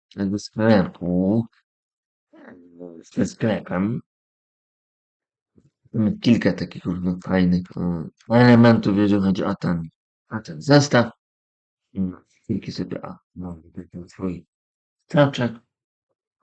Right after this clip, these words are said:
A, a my, ups,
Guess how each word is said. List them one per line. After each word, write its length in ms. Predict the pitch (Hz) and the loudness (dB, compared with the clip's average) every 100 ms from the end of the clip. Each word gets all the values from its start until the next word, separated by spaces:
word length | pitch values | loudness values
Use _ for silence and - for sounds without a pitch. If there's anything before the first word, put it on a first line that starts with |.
| _ _ _ _ _ _ _ - | _ _ _ _ _ _ _ -8
A, 400 | 147 185 127 127 | -2 0 0 0
a 60 | |
my, 600 | 117 117 120 127 131 131 127 _ _ _ | 0 0 0 0 0 -2 -6 _ _ _
ups, 460 | 110 110 - - | -20 -20 -20 -20